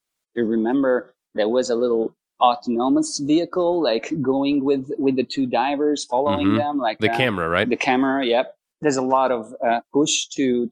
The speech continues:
Speaker 1: to develop this kind of technology, but, uh, we're not there yet. These, um,
Speaker 2: Really?
Speaker 1: vehicles actually follow divers, or, or that they can,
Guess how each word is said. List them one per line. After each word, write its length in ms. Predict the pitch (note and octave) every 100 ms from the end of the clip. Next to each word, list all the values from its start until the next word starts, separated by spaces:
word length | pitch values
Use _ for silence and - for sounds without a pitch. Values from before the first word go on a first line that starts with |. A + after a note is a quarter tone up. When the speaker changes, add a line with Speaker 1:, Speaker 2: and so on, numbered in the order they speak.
| -
Speaker 1:
to 200 | A#2+ A2+
develop 380 | A#2 A#2+ A#2+ A#2+ -
this 200 | C3+ -
kind 180 | B2+
of 120 | A2 -
technology, 640 | A#2+ C3 C3 D3+ D#3+ D#3
but, 240 | C3 G#2 F#2 _ _ -
uh, 260 | A2 G#2+ G#2
we're 280 | A2+ G#2+ G#2
not 320 | G#2+ G#2+ G#2
there 240 | G#2 G2+
yet. 260 | G2 F#2+ F#2 -
These, 680 | - G2 F#2+ - - - -
um, 260 | G#2+ G#2 G2
Speaker 2:
Really? 320 | C3 G2+ G2+ -
Speaker 1:
vehicles 540 | A#2+ A#2 G2+ G#2+ G2+ -
actually 320 | G#2+ - A2
follow 640 | - A2+ A2 A2 G#2+ G#2 _
divers, 560 | A#2+ A2+ A2+ A2 A2 G#2+
or, 260 | G#2 G2+ G#2
or 180 | A#2 G#2
that 160 | G#2+ -
they 360 | D#4 C3 G#2+
can, 320 | - G#2 G#2